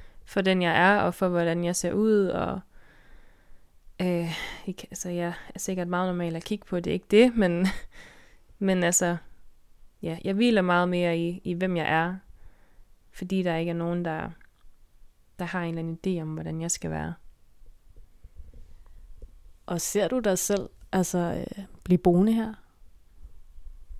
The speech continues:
Speaker 1: Ja, det gør jeg. I hvert fald i,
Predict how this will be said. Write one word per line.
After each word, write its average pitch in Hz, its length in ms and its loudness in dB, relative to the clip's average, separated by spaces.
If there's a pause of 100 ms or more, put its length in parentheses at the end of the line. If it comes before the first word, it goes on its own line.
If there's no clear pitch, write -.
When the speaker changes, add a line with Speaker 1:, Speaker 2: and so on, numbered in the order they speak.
(760)
Speaker 1:
Ja, 165 440 2
det 214 140 2
gør 220 120 6
jeg. 214 200 6 (640)
I 196 80 2
hvert 196 220 8
fald 170 320 4
i, 175 440 -6